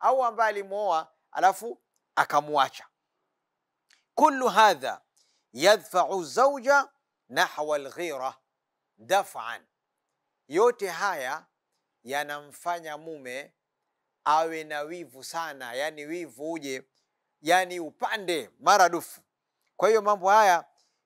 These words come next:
fayasu-, fayasubbu jama ghadhabihi alaiha. Kwa kufanya hivi na wivu ukapanda, inakuwa ni sababu ya mume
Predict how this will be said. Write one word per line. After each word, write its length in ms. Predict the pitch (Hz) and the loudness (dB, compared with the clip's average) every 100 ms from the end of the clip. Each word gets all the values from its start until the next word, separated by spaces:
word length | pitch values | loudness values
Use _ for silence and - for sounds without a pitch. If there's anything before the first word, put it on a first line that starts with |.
| _ | _
fayasu-, 680 | - 156 165 170 160 - 214 | -2 4 6 6 2 -2 -12
fayasubbu 760 | - 180 175 - 294 262 175 160 | 0 2 2 2 -2 -2 -6 -2
jama 580 | 185 247 233 277 294 - _ _ _ | 4 6 6 2 0 -6 _ _ _
ghadhabihi 840 | 107 214 180 175 156 143 123 104 _ _ _ _ _ | 0 2 4 0 -4 -8 -10 -16 _ _ _ _ _
alaiha. 560 | - 170 170 127 - - _ _ _ _ _ _ _ | 4 4 4 -2 -12 -20 _ _ _ _ _ _ _
Kwa 160 | 175 170 | 2 2
kufanya 440 | 175 - 185 185 | 0 -8 -6 -4
hivi 480 | 214 190 156 185 170 _ _ _ _ _ | -6 -8 -14 -16 -18 _ _ _ _ _
na 200 | 127 156 | -4 -2
wivu 520 | 165 214 190 143 180 | -2 -6 -8 -12 -14
ukapanda, 840 | 160 165 151 190 202 170 160 151 _ _ _ _ _ _ _ _ _ - | -8 -8 -4 -4 -4 -2 -4 -4 _ _ _ _ _ _ _ _ _ -14
inakuwa 500 | 135 147 143 170 156 | -8 -8 -4 -4 -4
ni 100 | 143 | -8
sababu 600 | - 147 165 160 147 147 | -12 -4 -2 -2 -4 -8
ya 140 | 139 | -8
mume 500 | 156 151 131 131 143 | -10 -14 -10 -10 -12